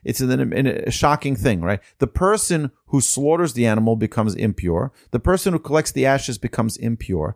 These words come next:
The, e-, everybody who's involved in the process becomes impure. But when they sprinkle this potion on an impure person, it makes them pure. It's, it, it seems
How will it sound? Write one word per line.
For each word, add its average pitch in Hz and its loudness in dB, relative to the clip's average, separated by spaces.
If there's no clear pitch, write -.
The, - 0
e-, 185 2
everybody 208 2
who's 196 0
involved 147 2
in 143 0
the 143 2
process 127 0
becomes 110 0
impure. 107 0
But 214 0
when 131 2
they 127 2
sprinkle 185 0
this 123 0
potion 139 0
on 147 2
an 151 2
impure 196 2
person, 214 0
it 143 -10
makes 160 0
them 147 0
pure. - -2
It's, - -4
it, - -6
it - -10
seems 139 0